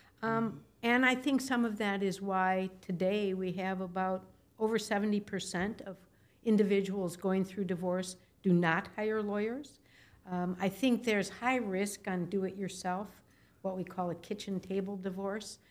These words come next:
Speaker 2: Right.
Speaker 1: People don't necessarily have the financial information. They don't have the emotional objectivity, and sometimes they can lose focus in terms of their children and their goals. So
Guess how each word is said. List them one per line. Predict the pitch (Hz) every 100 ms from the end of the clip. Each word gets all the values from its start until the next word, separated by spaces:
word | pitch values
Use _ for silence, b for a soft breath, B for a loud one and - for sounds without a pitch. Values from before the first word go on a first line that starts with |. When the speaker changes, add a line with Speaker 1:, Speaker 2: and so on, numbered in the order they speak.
| -
Speaker 2:
Right. | 127 120
Speaker 1:
People | 226 220 202
don't | 170 214 220
necessarily | 208 196 208 196 202 185 180
have | 170 175 170 185
the | 196
financial | 185 196 190 185 185 185 185
information. | 185 185 180 175 175 175 - 175 175 B B B
They | 165
don't | 185 180
have | 160 208 202 190
the | 196
emotional | 190 185 175 202 175 -
objectivity, | 170 165 180 180 - 196 180 180 180 180 180 B B
and | 185 185
sometimes | 208 190 185 185 -
they | 185
can | 180 180 175
lose | 202 196 190
focus | - 185 190 190 160 160 - - B B -
in | 175
terms | 170 202 190 180 185
of | 165
their | 180 165
children | 170 - 214 196 190 180
and | 170
their | 165
goals. | 165 175 190 180 165 160 - b b -
So | 233 214 208